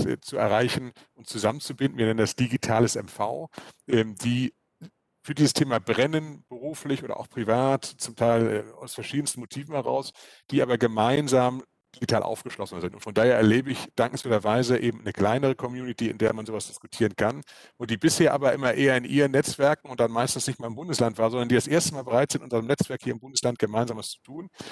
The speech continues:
Es gibt also durchaus kritische und durchaus konstruktive und unglaublich nach vorne preschende Begleiterinnen, äh, an der Stelle, die ich hier im Lande habe, dass ich sage, ein kleinerer Teil der Menschen kann sich das gut vorstellen.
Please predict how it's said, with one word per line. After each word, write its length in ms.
Es 180
gibt 220
also 220
durchaus 480
kritische 520
und 180
durchaus 320
konstruktive 560
und 220
unglaublich 520
nach 140
vorne 340
preschende 560
Begleiterinnen, 720
äh, 280
an 180
der 140
Stelle, 320
die 60
ich 80
hier 100
im 60
Lande 240
habe, 160
dass 100
ich 60
sage, 220
ein 100
kleinerer 340
Teil 220
der 80
Menschen 400
kann 180
sich 120
das 180
gut 180
vorstellen. 720